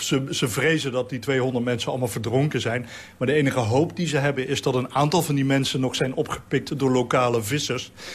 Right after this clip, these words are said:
En, eh, later ergens zullen opduiken als ze aan land worden gebracht. Dat is de enige hoop die ze hebben, want, eh, ja, mensen die, eh, de rest, eh, is waarschijnlijk of met het schip naar beneden gegaan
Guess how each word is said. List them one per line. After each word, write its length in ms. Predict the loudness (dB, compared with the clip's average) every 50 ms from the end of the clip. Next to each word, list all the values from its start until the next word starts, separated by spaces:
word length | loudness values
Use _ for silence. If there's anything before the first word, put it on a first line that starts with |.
| -12 -6 0
En, 260 | 2 2 2 4 2
eh, 140 | 2 2 4
later 460 | 4 4 4 2 2 0 0 0 2
ergens 300 | 0 0 0 -2 -2 0
zullen 240 | 2 2 2 2 2
opduiken 600 | 2 0 0 0 2 2 2 2 0 -2 -4 -6
als 100 | -6 -4
ze 120 | -4 -2 -2
aan 140 | -2 0
land 220 | 0 0 0 0 0
worden 240 | 0 0 0 0 0
gebracht. 500 | -4 -4 -2 -2 -2 -2 -4 -6 -10 -14 -16 -16 -16 -16 -6
Dat 180 | -4 -2 0 2
is 220 | 0 0 0 -2 0
de 180 | 0 0 2
enige 600 | 4 4 4 2 2 2 2 2 2 2 2 0 -2 -6 -14 -16 -4
hoop 240 | 0 2 2 2 2
die 100 | -2 -4
ze 100 | -2 -2
hebben, 240 | -2 -2 -2 -2 -2
want, 340 | -2 -2 -2 -4 -8 -12 -8 -4
eh, 300 | -2 0 0 2 2 2
ja, 120 | 2 2
mensen 380 | 2 2 0 0 0 -2 -4 -2
die, 460 | -2 0 0 0 2 4 4 6 6
eh, 120 | 4 4 2 -2 -4 -8 -16 -16 -16 -16 -12 -6 -2
de 120 | 0 2
rest, 460 | 2 4 2 2 0 -2 -6 -10 -10 -6
eh, 220 | -4 -2 0 0
is 220 | 0 2 0 0 0
waarschijnlijk 480 | 0 0 0 2 2 2 2 0 0
of 180 | 2 0 2 2
met 160 | 2 2 2
het 100 | 2 0
schip 280 | 0 2 0 0 2 0
naar 200 | 0 0 0 0
beneden 340 | 2 2 2 2 2 0 -4
gegaan 420 | -4 -2 0 0 0 0 -2